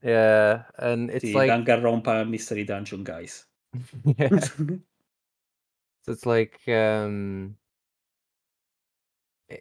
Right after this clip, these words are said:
Speaker 1: I, I'm, I'm, like, cautiously optimistic in it. Like, the concept's interesting. Like, obviously, like, very familiar, like, art style and stuff, and, um, like, music and all that. But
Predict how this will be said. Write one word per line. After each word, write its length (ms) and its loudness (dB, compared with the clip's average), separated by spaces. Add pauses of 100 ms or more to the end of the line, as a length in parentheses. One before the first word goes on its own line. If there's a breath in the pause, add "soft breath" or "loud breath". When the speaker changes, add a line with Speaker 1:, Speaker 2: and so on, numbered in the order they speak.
Speaker 1:
I, 120 -14 (260)
I'm, 420 0
I'm, 240 -2
like, 360 -4
cautiously 1040 0 (580)
optimistic 680 -6
in 160 -6
it. 260 -8 (220)
Like, 400 -4 (300)
the 100 -8
concept's 420 -6
interesting. 960 -6 (460)
Like, 140 2
obviously, 200 0
like, 140 4
very 180 2
familiar, 380 -2
like, 160 -4
art 260 0
style 420 -4
and 140 -12
stuff, 300 -6 (260)
and, 300 -8
um, 760 -6 (540)
like, 140 -14
music 500 -6
and 100 -6
all 160 -4
that. 280 -2
But 280 2